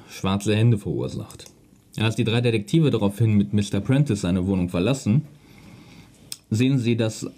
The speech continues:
gegenüber an der Kirche ein ziemlicher Tumult ist. Sie laufen rüber und, ähm, stellen fest, dass anscheinend der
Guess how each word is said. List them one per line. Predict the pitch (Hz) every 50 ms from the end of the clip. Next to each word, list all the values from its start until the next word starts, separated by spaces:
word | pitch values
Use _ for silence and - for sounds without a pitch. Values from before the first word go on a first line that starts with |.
| - - -
gegenüber | 117 117 117 120 104 127 139 135 123
an | 92 104
der | 104 101 104
Kirche | - - - 147 160 165 - - - 117 151 175 170 - - - _ - -
ein | - 110 110 110 110 101
ziemlicher | - 135 135 131 127 127 117 -
Tumult | - 123 120 123 131 131 120 - -
ist. | - - - - - - - _ _ _ _ - _ _ - _ _ _ _ -
Sie | - 101
laufen | 101 107 110 104 - 107 101
rüber | 104 110 113 117 147 185 196 - - - - - _ _ - - _ _ _ _ _ _ _ _ _ - - - - _ - _ - - _ -
und, | 131 123 127 123 120 110 104 -
ähm, | 113 113 110 107 107 104 104 104 101 98 92 - - - _ - - -
stellen | 113 - - 117 117 113 107
fest, | - 131 131 131 -
dass | 120 110 -
anscheinend | - 113 110 - 120 113 113 113 113 110 - - - - -
der | 113 107 104 101 101 104